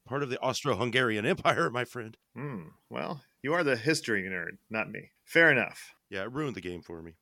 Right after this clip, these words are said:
Speaker 2: I can understand that.
Speaker 1: But there's some cool opening cinematics showing your character in front of the gate and, you know, the castle in the distance and stuff.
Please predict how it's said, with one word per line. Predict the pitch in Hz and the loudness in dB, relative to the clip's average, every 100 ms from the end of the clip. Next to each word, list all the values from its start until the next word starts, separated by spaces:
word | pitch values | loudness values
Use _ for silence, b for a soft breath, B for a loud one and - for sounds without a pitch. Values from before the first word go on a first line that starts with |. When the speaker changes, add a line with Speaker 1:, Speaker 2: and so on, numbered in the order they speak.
| _ - | _ -2
Speaker 2:
I | 113 | 0
can | 123 | 2
understand | 110 101 - - - | 0 -2 -10 -16 -20
that. | - _ _ | -20 _ _
Speaker 1:
But | 107 | -10
there's | 139 | -8
some | 139 113 | -10 -8
cool | 131 123 87 | -2 0 0
opening | 113 107 101 | -2 -2 -8
cinematics | 92 - 98 85 90 92 95 - - - _ _ | -8 -6 -6 -6 -6 -4 -6 -8 -14 -16 _ _
showing | - 87 87 85 85 82 | -8 -6 -4 -6 -10 -12
your | 80 | -14
character | - 113 107 - 107 | -4 0 0 0 -4
in | |
front | 95 110 107 | -4 -4 -4
of | |
the | 95 95 87 85 - | -4 -6 -8 -12 -6
gate | 127 117 113 _ - | -4 -4 -6 _ -12
and, | 85 78 73 73 _ | -12 -12 -16 -20 _
you | 80 | -14
know, | 82 | -14
the | 80 | -14
castle | - 120 - 107 104 | -6 -6 -4 -8 -6
in | |
the | 101 | -6
distance | 98 104 104 104 - | -6 -8 -10 -12 -12
and | 101 | -14
stuff. | - 104 - | -12 -12 -14